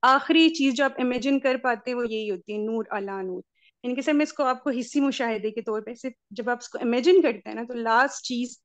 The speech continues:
जब आप ये, अ, यहाँ तक आते हैं ना, अ, "लौ लम तमससहु नारुन", और उसके बाद जो आप नूरुन अला नूर है, तो सर, अगर आप ये आयत ना भी पढ़े ना, और वो जो ऊपर आपको एक picture दिया, आप उसको इमेजिन करें, तो सर, आप आखिरी चीज जो आपके, अ, दिमाग में आती है, वो यही होती है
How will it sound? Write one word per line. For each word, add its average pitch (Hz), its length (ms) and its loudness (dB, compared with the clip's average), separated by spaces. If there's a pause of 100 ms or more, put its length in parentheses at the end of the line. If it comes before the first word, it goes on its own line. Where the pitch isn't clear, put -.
(320)
जब 254 120 0
आप 247 220 2
ये, 247 240 -2
अ, - 160 -6
यहाँ 220 480 0
तक 254 120 -6
आते 233 160 -2
हैं 392 100 2
ना, 247 160 -4 (540)
अ, - 20 -4
"लौ 226 260 0
लम 226 260 -4
तमससहु 220 640 -8
नारुन", 214 380 0
और 220 60 -4
उसके 220 220 -6
बाद 247 340 6
जो 294 100 6
आप 277 160 2
नूरुन 269 360 2
अला 254 280 0
नूर 277 220 -2
है, 294 60 -2
तो 294 100 -8
सर, 285 100 -4
अगर 277 160 -2
आप 269 140 -4
ये 254 140 -8
आयत 240 300 -2
ना 254 140 -2
भी 302 120 0
पढ़े 240 260 -4
ना, 269 120 -4
और 269 80 -4
वो 247 80 -4
जो 240 120 -8
ऊपर 233 240 -10 (440)
आपको 226 220 4
एक 214 160 0
picture 269 360 2
दिया, 233 240 4
आप 220 100 2
उसको 240 200 -8
इमेजिन 240 440 4
करें, 254 240 0 (300)
तो 240 60 -12
सर, 262 140 0
आप 247 240 0 (220)
आखिरी 262 300 4
चीज 254 200 -2
जो 254 120 0
आपके, 240 460 -2
अ, 214 720 -6 (340)
दिमाग 214 360 0
में 226 120 0
आती 214 140 -4
है, 233 40 0
वो 226 80 2
यही 220 240 -2
होती 175 320 -8
है - 60 -12